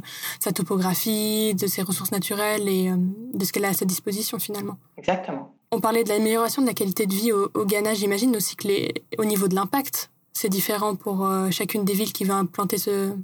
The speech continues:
Speaker 1: ce système, cette philosophie de Smart City.
Speaker 2: Oui, alors on peut aller, euh, plus ou moins loin dans les concepts, et cetera, d'énergie renouvelable ou d'énergie, euh, euh, c'est sûr qu'au Ghana, ils ont des problématiques qui sont autres que celles de Genève.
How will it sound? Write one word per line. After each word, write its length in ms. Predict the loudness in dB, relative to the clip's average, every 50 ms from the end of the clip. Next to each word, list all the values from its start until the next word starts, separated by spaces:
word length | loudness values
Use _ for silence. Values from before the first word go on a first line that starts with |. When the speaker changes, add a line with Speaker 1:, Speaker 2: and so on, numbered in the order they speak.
| -10 _ -8 -6
Speaker 1:
ce 60 | -4
système, 340 | -4 -4 -4 -2 -2 -2 -2
cette 160 | -2 -4 -6
philosophie 380 | -4 -2 0 0 0 0 0 -2
de 100 | -2 -2
Smart 240 | -2 -2 -4 -4 -4
City. 300 | -6 -6 -6 -6 -8 -8 -12 _ _ _ _ _ _ _ _ _ _ _
Speaker 2:
Oui, 180 | 2 4 4 4
alors 220 | 4 4 4 2 2
on 200 | 2 0 0 2
peut 100 | 4 4
aller, 340 | 4 4 4 4 4 6 6
euh, 220 | 4 4 2 0 -2 -6 -14 _ _
plus 240 | -2 0 0 2 2
ou 60 | 2
moins 200 | 4 4 4 4
loin 360 | 4 4 4 4 4 4 2
dans 140 | 2 2 2
les 120 | 2 2 0
concepts, 680 | 0 -4 -4 -2 2 4 4 6 4 4 2 0 -4 -8
et 60 | -4
cetera, 420 | -4 -2 0 2 2 4 2 2
d'énergie 420 | 2 2 2 2 2 2 2 2 2
renouvelable 840 | 2 2 0 0 0 2 2 4 4 4 4 4 4 2 2 -2
ou 20 | 0
d'énergie, 640 | 0 2 2 2 2 2 0 0 2 4 4 4 4
euh, 100 | 4 2 0 -4 -8 -10 -10 -12 -12 -14 -18 _ 0
euh, 140 | 0 2 2 0
c'est 140 | 0 0 0
sûr 260 | 4 6 6 6 6
qu'au 200 | 6 6 6 8
Ghana, 380 | 8 6 6 6 6 6 6
ils 120 | 6 4 2
ont 40 | 2
des 100 | 0 0
problématiques 720 | 0 0 2 4 6 6 6 4 2 2 0 0 2 2
qui 60 | 2
sont 180 | 2 4 4 6 6
autres 260 | 6 4 4 2 2
que 140 | 2 2 2
celles 340 | 0 2 4 4 4 6 4
de 60 | 4
Genève. 380 | 4 4 4 4 4 4 4